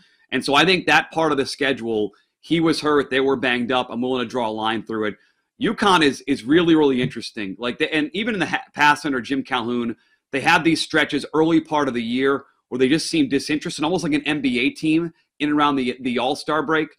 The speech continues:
And so I wonder if that was part of it. They look much more focused right now.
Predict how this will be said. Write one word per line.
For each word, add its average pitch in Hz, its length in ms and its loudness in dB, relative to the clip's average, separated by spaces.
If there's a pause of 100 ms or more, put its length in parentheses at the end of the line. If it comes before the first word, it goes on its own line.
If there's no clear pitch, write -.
(300)
And 135 140 -4
so 156 160 0
I 175 100 6
wonder 196 340 4
if 160 120 -2
that 160 240 4
was 151 160 0
part 151 280 -2
of 123 100 -2
it. 110 140 -6
They 175 160 0
look 208 300 2
much 139 320 0
more 123 160 -4
focused 131 460 -4
right 117 180 -2
now. 110 320 -2